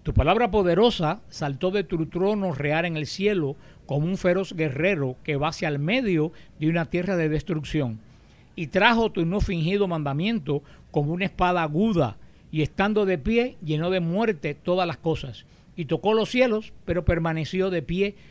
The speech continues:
sobre la tierra". Y como dice Isaías once cuatro, "Herirá la tierra con la vara de su boca, y con el espíritu de sus labios matará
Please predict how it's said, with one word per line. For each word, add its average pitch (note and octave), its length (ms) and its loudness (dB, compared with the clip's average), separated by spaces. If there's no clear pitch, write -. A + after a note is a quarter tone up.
sobre E3 600 -2
la C#3 220 -8
tierra". D#3 440 -4
Y - 60 -4
como D#3+ 220 2
dice F#3 140 0
Isaías E3+ 560 2
once E3+ 280 -2
cuatro, F3+ 420 -2
"Herirá D#3 320 2
la G3 180 2
tierra G#3 540 0
con D#3 180 2
la D3+ 140 2
vara G#3 320 2
de F#3+ 100 -2
su F#3+ 240 0
boca, G#3 520 4
y G3 100 -8
con D3+ 180 -4
el C#3+ 120 -2
espíritu F#3+ 480 4
de F3 80 2
sus D3 160 0
labios F#3+ 480 6
matará D3+ 560 0